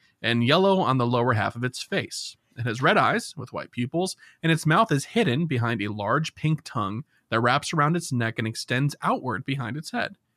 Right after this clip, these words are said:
Running down the middle of its head is a fin-like extension, and there is a similar fin on each side of its head.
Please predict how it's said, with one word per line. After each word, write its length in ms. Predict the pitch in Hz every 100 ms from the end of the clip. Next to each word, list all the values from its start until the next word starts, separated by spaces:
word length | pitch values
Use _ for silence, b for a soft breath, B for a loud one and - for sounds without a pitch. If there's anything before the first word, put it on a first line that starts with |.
| _ _ _ -
Running 220 | 160 196
down 120 | 190
the 80 | 175
middle 240 | 160 185 190
of 100 | 156
its 120 | -
head 260 | 135 139
is 160 | 175 131
a 80 | 117
fin-like 500 | - 185 175 107 98
extension, 640 | 90 - 95 98 165 196 B B B
and 120 | 143
there 200 | 196 233
is 180 | 185 160
a 120 | 135
similar 520 | 120 - 294 320 151
fin 340 | 147 - 101 131
on 120 | 120
each 240 | 151 190 -
side 180 | 104
of 120 | 104 113
its 100 | -
head. 260 | 185 -